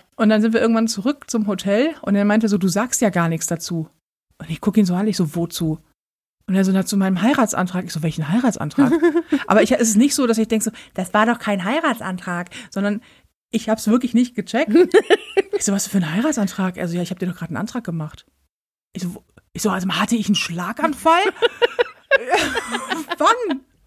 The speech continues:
Speaker 1: Ja, bin ich eingeschlafen?“ Was ist los?
Speaker 2: Hatte ich die Augen auf? Oder
Speaker 1: „Ja, ey, bist du sicher, dass du mir den Antrag gemacht hast?“ Und er so, „Ja, als ich gesagt habe, ich finde, wir sollten uns verloben.“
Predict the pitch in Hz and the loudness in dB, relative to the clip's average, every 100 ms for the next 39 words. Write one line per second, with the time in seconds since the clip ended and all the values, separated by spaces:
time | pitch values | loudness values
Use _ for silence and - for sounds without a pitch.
0 | - 285 285 262 233 220 370 427 - 381 | -6 -4 -2 -4 -2 -2 -2 -6 -4 -4
1 | 403 403 415 349 - - - 349 339 320 | -4 -2 0 0 0 -2 0 -2 -4 -8
2 | - - 311 403 359 - 302 175 240 381 | -2 2 2 2 0 0 -2 2 2 0
3 | 440 339 440 508 - 349 - 294 311 349 | -2 -2 -2 -2 0 2 2 0 0 -2
4 | 403 269 302 208 262 - 269 277 220 196 | -4 -4 -4 0 -2 -2 -6 -4 -4 0
5 | 240 370 381 269 294 - 320 415 302 320 | 2 2 2 0 -2 0 -2 0 -2 -2
6 | - 311 330 - - - 285 233 262 254 | -4 -8 -8 -10 -12 -12 -6 0 0 0
7 | - - 214 277 392 320 254 262 285 285 | -6 -6 0 4 4 2 0 -4 -4 -4
8 | 285 285 247 - 285 277 254 262 262 247 | -4 -6 -6 -2 0 2 2 0 0 -2
9 | 240 240 226 254 269 175 185 | -2 -2 0 0 -2 -4 -8